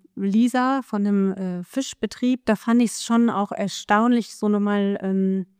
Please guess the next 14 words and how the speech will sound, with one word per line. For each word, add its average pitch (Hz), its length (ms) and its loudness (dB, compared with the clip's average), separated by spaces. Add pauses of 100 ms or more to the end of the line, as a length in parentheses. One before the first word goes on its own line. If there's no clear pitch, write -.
(760)
die 202 120 0
Motivation 247 1160 2 (100)
der, 190 840 -2
äh, - 20 -6
Forellenzucht 190 1120 -2
so 185 120 -6
zu 196 200 0
hören 180 280 4
von - 220 -6
ihr. 170 440 -4
Also 185 200 -2
die 185 140 -4
züchtet 214 340 -6
ja, 185 280 -4